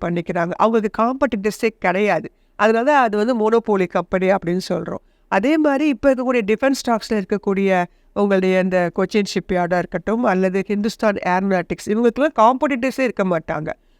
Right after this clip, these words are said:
இவங்க மட்டும்தான் அந்த பொருட்களை வந்து உற்பத்தி செய்வாங்க. இவங்க மட்டும்தான் அதை வந்து பெரும்பாலும்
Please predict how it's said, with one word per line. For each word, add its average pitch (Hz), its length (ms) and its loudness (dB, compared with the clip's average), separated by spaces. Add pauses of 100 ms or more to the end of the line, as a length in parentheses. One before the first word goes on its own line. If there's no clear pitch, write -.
(160)
இவங்க 208 280 4
மட்டும்தான் 285 480 2
அந்த 202 140 0 (100)
பொருட்களை 208 480 0
வந்து 196 220 -2
உற்பத்தி 196 300 -4 (100)
செய்வாங்க. 196 360 -2 (380)
இவங்க 208 220 2
மட்டும்தான் 254 380 4
அதை 226 160 0
வந்து 220 200 2
பெரும்பாலும் 220 520 2